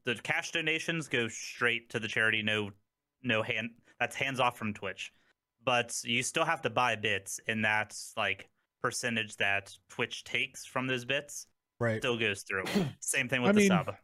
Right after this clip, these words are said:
Speaker 1: It's, it's the streamer's portion
Speaker 3: the
Speaker 1: of the money from the sub that is going to the charity.
Speaker 3: I mean, the, the bits and the subs, I, I, I, I, they might sound controversial, but I, I kind of, I don't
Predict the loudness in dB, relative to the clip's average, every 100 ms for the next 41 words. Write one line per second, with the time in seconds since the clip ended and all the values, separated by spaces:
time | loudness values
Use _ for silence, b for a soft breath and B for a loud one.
0 | -2 -2 0 -2 0 -4 -4 0 2 2
1 | 0 0 2 4 4 4 4 2 2 2
2 | 0 0 -2 0 -2 0 0 0 b b
3 | _ 0 0 -2 0 2 2 -2 -6 -4
4 | -4 -4 -8 -10 _ _ _ _ _ 0
5 | 4 6 6 6 4 6 6 6 6 4
6 | 6 6 6 4 4 0 -2 -2 -4 -4
7 | -6 _ _ _ -2 0 -2 -2 -4 -2
8 | 2 6 6 6 4 6 4 4 4 4
9 | 2 4 4 4 2 2 4 4 0 -10
10 | _ -2 2 2 2